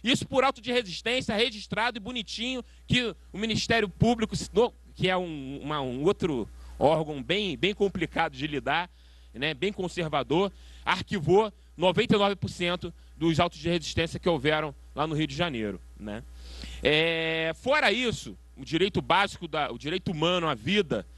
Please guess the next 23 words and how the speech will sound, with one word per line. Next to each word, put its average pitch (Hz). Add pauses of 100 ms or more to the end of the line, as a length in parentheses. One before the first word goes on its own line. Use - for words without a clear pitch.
(200)
que -
é, 123
que 147
é 147
tirado 156 (340)
de, 123
de 113
muitos 185
brasileiros, 160
principalmente 180
jovens 160
e 143
negros, 151 (520)
aqui 117
do 147
nosso 151
país, 185 (340)
tem 226
a 202
criminalização 240
dos 220
movimentos 214
sociais 202